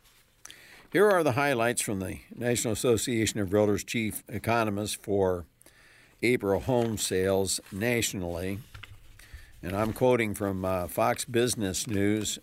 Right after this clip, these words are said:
uh, with comment. Now, existing home sales dropped in April for the third month in a row, slowing to a pace not seen since June twenty twenty. You know, the Springfield market took off in June of twenty twenty following the catastrophic state-ordered lockdowns.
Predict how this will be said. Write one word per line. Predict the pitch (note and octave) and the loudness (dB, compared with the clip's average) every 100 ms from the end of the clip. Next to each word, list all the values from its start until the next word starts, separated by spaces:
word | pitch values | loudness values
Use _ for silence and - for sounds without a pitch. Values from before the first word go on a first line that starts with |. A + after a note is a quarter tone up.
| - F#2+ | -12 -8
uh, | F2+ F2+ | -6 -4
with | G2 G#2 - | -2 -2 -2
comment. | B2 B2+ F2 D2+ - - _ _ _ - - - _ | -2 0 -2 -8 -10 -20 _ _ _ -20 -20 -20 _
Now, | G#2+ | 0
existing | G2+ G2+ C#3+ C3+ - A#2 | 0 2 2 2 0 0
home | A#2+ C#3+ C3 | 2 2 0
sales | - A2+ A2+ G#2 | 2 4 4 2
dropped | - A#2 B2 B2 - F#2 | 0 2 4 2 -2 -2
in | G2 G2+ | -2 0
April | C3 D3 C#3+ C#3+ C#3 | 0 0 2 2 0
for | - G2 | 0 -2
the | E2 | -2
third | E2+ C#3 D3 C3+ | -2 2 2 2
month | C3 C3+ A2 | 0 0 -2
in | C3 | -2
a | C3+ | 2
row, | B2+ A2+ F2+ D#2 - _ | 4 4 2 -4 -16 _
slowing | - - A2 A2+ B2 | -14 -2 2 2 0
to | - G#2+ | 0 -2
a | |
pace | F#2+ A#2 B2+ - | 2 2 2 0
not | A2 A2 - | 0 -2 -2
seen | A#2+ A#2 A#2+ | -6 -6 -6
since | - F#2 - | -6 -6 -10
June | - A#2 A#2+ A2+ | -4 -4 -2 -6
twenty | A2 G2+ A2 | -4 -2 -2
twenty. | G2+ G2+ F2+ C#2 - _ _ - - - - _ - | -4 -6 -6 -10 -16 _ _ -20 -20 -20 -20 _ -10
You | F#2+ | -4
know, | G2 | -2
the | F2+ | -4
Springfield | - A#2+ G#2+ A2 G2 | -2 -2 0 0 0
market | F#2 G#2+ A2+ - | 0 0 0 -4
took | G2 E2+ | -8 2
off | G#2 A2+ - | 2 2 -2
in | D#2+ | -10
June | E2 F2 | -8 -8
of | D#2+ | -8
twenty | - F2+ F2 | -8 -6 -8
twenty | D#2+ F#2+ G2 | -6 -4 -4
following | F#2 F2 F2+ F2+ F2+ F2 | -6 -6 -6 -6 -8 -10
the | F2 | -12
catastrophic | - G#2 F2+ - - F#2 F#2 D#2 - | -6 -4 -4 -8 -4 -2 -2 -6 -10
state-ordered | - F#2+ F#2+ F#2 F2+ D2 | -4 -2 -2 -4 -6 -6
lockdowns. | F#2 F#2 - E2+ E2 F#2 | -6 -6 -8 -10 -10 -14